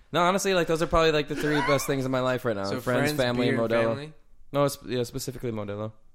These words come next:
Speaker 2: <laughs>
Speaker 1: Nah, I'm just playing. Uh, but yeah, friends and family. Like, I, I feel, I feel so blessed that I was able to g-, go back, um, and see some old friends and family. So, like, those are, those are awesome.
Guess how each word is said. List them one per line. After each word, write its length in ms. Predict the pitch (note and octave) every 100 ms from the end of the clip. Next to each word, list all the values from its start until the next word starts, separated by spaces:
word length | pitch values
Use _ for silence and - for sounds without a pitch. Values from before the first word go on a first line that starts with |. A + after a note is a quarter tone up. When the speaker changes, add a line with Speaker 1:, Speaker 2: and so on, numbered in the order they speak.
| - - - -
Speaker 2:
<laughs> 960 | C#3 - - F#3+ E3+ E3+ D3+ D3 - -
Speaker 1:
Nah, 240 | A2+ F#2 G2 - -
I'm 140 | B2+ C3+
just 120 | -
playing. 300 | A2 G2 -
Uh, 320 | B2+ C3+ B2+
but 80 | A#2+
yeah, 140 | D#3 E3
friends 180 | F3+
and 80 | F#3
family. 240 | D#3+ E3 D#3
Like, 180 | D3+
I, 180 | C#3+ - - - -
I 120 | C#3+
feel, 260 | E3 D#3+ -
I 100 | B2
feel 180 | C#3+ D3
so 160 | C#3 C3+
blessed 260 | A#2 A#2+
that 60 | A#2
I 40 | A2+
was 100 | A2
able 180 | G#2+ G#2+
to 80 |
g-, 100 | G#2 - -
go 140 | G#2 G2
back, 400 | G#2 G#2 - -
um, 340 | G2+ G2 F#2+ E2+
and 140 | G#2+
see 180 | - G#2
some 200 | - G2+
old 140 | G2 G#2
friends 260 | G#2 G#2
and 100 | G2+
family. 300 | G2+ G2+ G2+
So, 120 | G#2
like, 140 | G#2+ G#2
those 180 | A#2 B2+
are, 100 | G#2+
those 180 | A2+ A2+
are 80 | G#2
awesome. 420 | A2 A#2 A#2